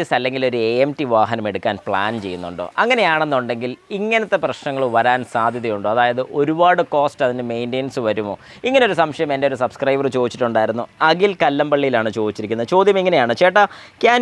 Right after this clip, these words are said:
you say about the service? Common problems faced and expenses in repairing a car with Aegis, as we are planning to buy one very soon. I have seen a video just now in which it is said that it took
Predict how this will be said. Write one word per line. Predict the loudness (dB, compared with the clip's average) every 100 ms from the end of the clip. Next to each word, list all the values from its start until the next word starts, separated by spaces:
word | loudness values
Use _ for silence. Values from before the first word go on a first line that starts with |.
| 4
you | 2 0 -10 -20 -6 0
say | 0 2 2
about | 4 4 4
the | -2 2
service? | 2 4 0 -2 -10 _ 0
Common | 2 4 2 2
problems | 2 4 2 -2 -2 2
faced | 2 0 -4 -2
and | 0 0 -2 -4
expenses | -2 -2 0 -2 -6 -4 -2
in | -2 0 -2
repairing | 0 4 4 2 -4 -12 -20 -20 0 0
a | 2 4
car | 4 4
with | 0 0 0 2
Aegis, | 2 0 -2 -4 -2 0
as | 0 -2
we | -2 0 2
are | 2 4
planning | 2 2 2 2
to | 2 4
buy | 4
one | 4 2 0 -4 0
very | 0 0 -2
soon. | -4 -6 -20 -20 -2 2
I | 2 2
have | 2 0 -2
seen | 2 4 4
a | 2
video | 2 4 4 4 2
just | 0 -2 -8 -4 0 4
now | 4 0 -6 0
in | 2 2
which | 0 -2 -6 -2 -2
it | 0 -2
is | -2 0
said | 0 2 2
that | 2 2
it | -2 2
took | 2